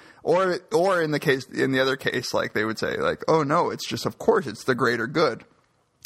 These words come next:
And we got, we got it, s-, depending on how you look at the data, we got some of that bias with conservatives. It was really ramped up with conservatives when we switched it to be Iraqi versus American. Um, and so we could show that in both, <clears throat> I like that paper because it shows that in both cases you can,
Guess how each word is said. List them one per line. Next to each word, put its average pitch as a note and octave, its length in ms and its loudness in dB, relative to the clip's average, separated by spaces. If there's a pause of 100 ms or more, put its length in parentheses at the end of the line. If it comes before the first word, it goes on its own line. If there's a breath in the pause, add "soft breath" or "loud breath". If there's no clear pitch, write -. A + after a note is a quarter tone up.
(140)
And C#3 160 0
we F3 40 2
got, - 300 0
we D3+ 140 2
got E3 140 4
it, B2+ 100 -6
s-, - 220 -6 (220)
depending D#3 360 2
on B2 100 2
how - 80 2
you A#2+ 140 2
look A#2+ 160 0
at A2 60 -6
the D3+ 60 -6
data, A#2 220 -2
we A2 100 -4
got A2+ 240 2
some A#2+ 200 2
of A2+ 80 -6
that G#2 180 2
bias - 320 0 (220)
with - 260 -4
conservatives. C#3 560 -2 (240 loud breath)
It D#3 100 2
was C#3 280 0
really G3 200 2
ramped D3+ 280 0
up C3 120 0
with C3 120 -2
conservatives B2 480 0
when A#2+ 100 2
we A#2+ 80 2
switched - 320 -2
it A2+ 80 -2
to - 100 0
be A#2 220 0
Iraqi B2 720 0
versus A#2+ 320 0
American. C3+ 580 0 (520 loud breath)
Um, A2 280 0
and C#3+ 140 -2
so F3+ 140 4
we G3+ 100 0
could F#3 160 0
show A#3 300 2
that - 180 -2
in A3+ 200 0
both, - 300 -2 (140)
<clears throat> D3+ 180 -2
I D3 120 2
like F#3+ 200 2
that C#3 160 2
paper A3 220 2
because D3+ 240 0
it B2+ 80 -2
shows D3 320 2
that B2+ 80 -2
in B2+ 60 -2
both C3+ 180 0
cases C3+ 320 -4
you A2+ 80 -2
can, A2+ 220 -4